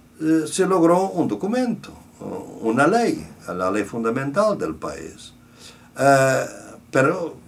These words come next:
la ley sin más es un papel, ¿no? Un pedazo de papel, ¿no? Lo que pasó fue que toda esta movilización social fue construida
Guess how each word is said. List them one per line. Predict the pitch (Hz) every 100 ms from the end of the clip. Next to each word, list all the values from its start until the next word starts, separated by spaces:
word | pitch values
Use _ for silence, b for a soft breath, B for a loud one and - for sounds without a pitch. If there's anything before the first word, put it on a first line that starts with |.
| 120
la | 135 156
ley | 190 226 220
sin | - 180
más | 170 202 226
es | 240
un | 254
papel, | - - 170 175 90 76 - - - - -
¿no? | 185 202 185 - - - -
Un | - 113
pedazo | 131 160 226 - 95
de |
papel, | 82 76 - - - 85
¿no? | 143 - B B B B B
Lo | 226
que | 233
pasó | 254 247 - 214 202
fue | 202 185
que | 165 165 151
toda | 254 277
esta | 240 - 202
movilización | 185 156 143 135 147 139 226
social | - 175 - 165 147 151 - B B
fue | - 160 156
construida | 247 226 - 180 180 185 196 202